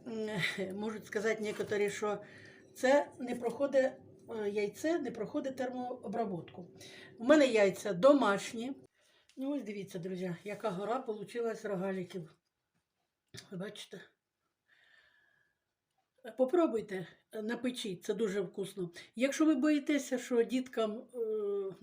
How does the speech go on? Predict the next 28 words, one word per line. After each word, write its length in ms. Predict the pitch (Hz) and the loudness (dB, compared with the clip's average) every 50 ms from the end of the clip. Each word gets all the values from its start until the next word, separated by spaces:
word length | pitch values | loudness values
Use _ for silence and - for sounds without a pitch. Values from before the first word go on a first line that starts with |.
| 220 - - | -16 -10 -2
яйце 360 | 220 226 226 220 - 254 233 | 2 2 2 4 2 0 2
не 80 | 220 | 0
проходить 460 | 220 - 233 226 - 240 - 220 208 - | -2 -2 -4 -2 0 0 0 0 0 -2
термообробку, 800 | 220 202 214 208 202 185 196 202 190 208 254 269 - - 190 | -2 -2 -2 -4 -4 -2 -2 -2 0 0 -2 -2 -2 -4 -2
значить 340 | 190 285 302 294 294 254 - | 0 2 2 2 0 0 2
перед 220 | 311 294 294 254 | 2 2 2 2
випічкою 560 | 294 311 302 311 349 262 - - - 220 214 202 | 2 0 0 0 -4 -8 -6 -2 0 2 2 2
рогаліки 460 | 208 208 202 190 190 190 196 - 220 | 0 0 0 0 0 -2 -2 -2 -4
намажте 580 | 226 254 285 302 269 254 - - 294 233 - - - - - - _ - | -2 0 0 0 0 -2 -2 -2 -2 -2 -2 -6 -16 -20 -20 -20 _ -2
яйцем, 640 | 233 233 226 170 - - - 214 214 247 320 349 339 - - _ _ _ - - - _ _ - | 0 0 0 0 -2 -2 2 2 4 4 2 0 -2 -8 -16 _ _ _ -20 -20 -20 _ _ -4
а 80 | 427 | -2
тоді 240 | 381 403 370 392 381 | 0 2 4 4 4
присипете 720 | 381 - 330 320 320 - - 330 339 349 302 - - 262 - - - _ _ _ _ | 4 4 2 2 2 0 -2 -2 0 0 -2 -2 -2 -4 -4 -6 -16 _ _ _ _
пудрою, 380 | - 285 277 226 214 233 226 226 | -2 -2 0 2 4 4 6 4
як 160 | 226 220 - | 4 2 0
спечеться, 560 | - - 240 233 - - 254 254 - - - | -8 -6 -6 -4 -2 -2 -4 -4 -4 -8 -12
присипете 580 | - - 190 - - 226 - 220 196 - 196 180 | -12 -12 -14 -10 -8 -8 -6 -6 -8 -8 -8 -10
пудрою. 460 | - 208 202 180 185 190 190 185 - - _ _ _ - | -8 -8 -8 -6 -4 -6 -6 -8 -10 -16 _ _ _ -8
Тому 200 | - 214 202 208 | -8 -6 -6 -6
що 180 | - - 214 214 - - - - - - - - | -4 -4 -6 -6 -6 -18 -20 -20 -20 -20 -10 -6
ви 80 | 247 226 | -6 -6
ж 60 | - | -4
розумієте, 440 | - 214 220 226 247 254 233 240 202 | -4 -4 -2 0 0 0 0 0 -4
що 180 | - - - 190 | -8 -4 -6 -6
в 80 | 185 | -6
тісті 340 | - - 277 269 - - 220 | -4 -4 -4 -4 -4 -6 -10
сахара 460 | - - 233 226 226 - 226 214 214 | -6 -4 -4 -4 -2 -4 -6 -4 -4
немає. 560 | 214 220 226 220 202 185 185 185 185 208 - | -4 -2 -2 -2 -2 -4 -6 -8 -10 -12 -16